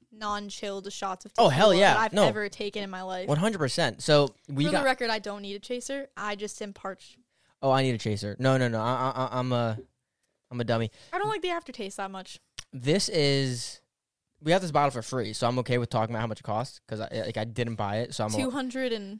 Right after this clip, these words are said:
Speaker 2: I think two hundred eighty dollars. I think that's how
Speaker 1: Wow.
Speaker 2: much it cost. Um, but anyway, so before we, um, hopped on, like, like, several hou-, hours ago,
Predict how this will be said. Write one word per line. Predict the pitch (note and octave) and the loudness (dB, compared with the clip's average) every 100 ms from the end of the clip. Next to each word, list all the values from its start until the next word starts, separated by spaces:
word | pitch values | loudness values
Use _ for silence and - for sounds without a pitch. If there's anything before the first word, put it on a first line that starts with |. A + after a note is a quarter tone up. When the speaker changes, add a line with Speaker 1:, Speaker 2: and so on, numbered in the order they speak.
| _ - | _ -12
Speaker 2:
I | C3 | -4
think | D3 | -2
two | E3+ | 2
hundred | F3 D3+ | 2 0
eighty | C3 A#2+ | -2 -2
dollars. | A2+ G#2+ G#2 G2 - - | -2 -2 -4 -10 -12 -6
I | |
think | A#2+ A#2+ | -4 -2
that's | |
how | A#2 | -4
Speaker 1:
Wow. | |
Speaker 2:
much | G#2+ | -4
it | |
cost. | A2 G#2+ G2+ - _ _ _ _ _ | -6 -6 -8 -16 _ _ _ _ _
Um, | C#3+ D3 C#3+ C3 G#2+ _ _ _ _ _ _ - - | 4 4 4 0 -8 _ _ _ _ _ _ -20 -2
but | E3 | 4
anyway, | F#3 G#3+ D#3 | 4 6 4
so | C#3 F3 | 4 -2
before | F3 E3+ G#3 | -2 -2 -2
we, | B3+ A3+ | 0 0
um, | D#3 D#3 | 0 0
hopped | C3 C#3+ C#3+ C#3+ | 2 0 2 0
on, | C3+ | 0
like, | A#2+ A#2 | -2 -2
like, | B2 G#2 | -4 -2
several | - D3+ D#3 | 0 0 2
hou-, | A2 A#2+ A#2+ | 2 2 2
hours | A#2 C3+ C3+ | 2 2 2
ago, | D3 | 0